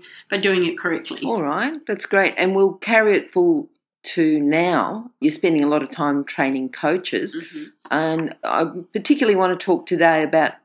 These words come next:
Speaker 2: teaching mature aged riders. We said about them having particular needs. So if you can just tell a little bit about that. Did you choose to teach mature age riders, or did it choose you?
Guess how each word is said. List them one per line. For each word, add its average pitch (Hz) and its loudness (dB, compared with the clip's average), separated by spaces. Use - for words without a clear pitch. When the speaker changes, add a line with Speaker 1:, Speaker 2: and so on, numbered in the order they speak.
Speaker 2:
teaching 156 -2
mature 151 0
aged 139 -2
riders. 143 -2
We 165 0
said 165 0
about 147 0
them 151 -4
having 147 -2
particular 147 -4
needs. 151 -2
So 202 -4
if 208 -6
you 220 -6
can 185 -8
just 170 -4
tell 143 -8
a 170 0
little 190 4
bit 175 4
about 156 0
that. 165 0
Did 247 0
you 370 6
choose 202 0
to - -4
teach 170 0
mature 170 4
age 160 2
riders, 160 2
or 175 6
did 170 2
it - 2
choose 151 -2
you? 135 0